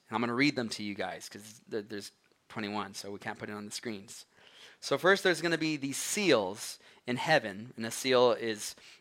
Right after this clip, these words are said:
there's a scroll, there's a, a king's seal on it, and that seal is gonna be open, and judgment is gonna come out. So first, these seals that are broken. The first one, we have the first horseman of the apocalypse.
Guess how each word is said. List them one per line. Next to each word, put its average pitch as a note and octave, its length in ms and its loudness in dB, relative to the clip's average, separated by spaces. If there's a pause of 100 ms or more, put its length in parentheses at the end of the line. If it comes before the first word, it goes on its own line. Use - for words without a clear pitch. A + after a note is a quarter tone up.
there's A2 160 -6
a A2 60 -2
scroll, C3 720 6 (260)
there's G#2 240 -8
a, G#2 200 -8
a G2+ 120 -8
king's A#2+ 340 -4
seal C#3 220 4
on C3 160 4
it, B2+ 200 -4 (280)
and G#2+ 100 -4
that F#2+ 100 -6
seal C#3 200 2
is A#2 80 0
gonna A#2+ 160 0
be G#2+ 160 -10
open, D3 500 2 (800)
and G#2 140 -10
judgment A#2 360 2
is G#2 100 -8
gonna G#2+ 140 -6
come G#2+ 200 -6
out. F#2+ 240 -6 (360)
So C3+ 260 6
first, F3+ 340 4
these C#3 160 -4
seals F3 520 6
that C3+ 120 10
are D3+ 60 8
broken. A2 380 0
The A2 60 -4
first G3 440 4
one, A2+ 340 -2 (1600)
we A#2 140 0
have A#2+ 320 6
the A#2+ 60 -6
first A#2 380 -2
horseman A2+ 400 -4
of G#2 80 -8
the G#2+ 80 -4
apocalypse. G2+ 760 -4